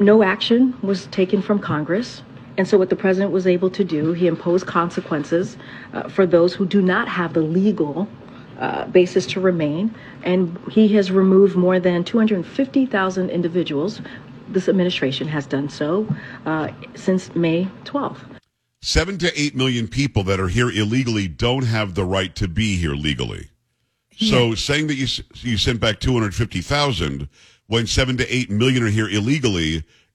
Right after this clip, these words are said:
Speaker 2: is not something to be proud of or pat yourself in the back about. Carrie.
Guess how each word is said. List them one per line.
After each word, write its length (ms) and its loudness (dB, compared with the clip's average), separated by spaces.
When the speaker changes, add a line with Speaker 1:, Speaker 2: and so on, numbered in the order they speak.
Speaker 2:
is 360 2
not 500 0
something 380 -2
to 80 0
be 280 0
proud 340 0
of 140 -2
or 60 -4
pat 260 -2
yourself 280 -2
in 60 -8
the 60 -2
back 240 0
about. 400 -4
Carrie. 220 0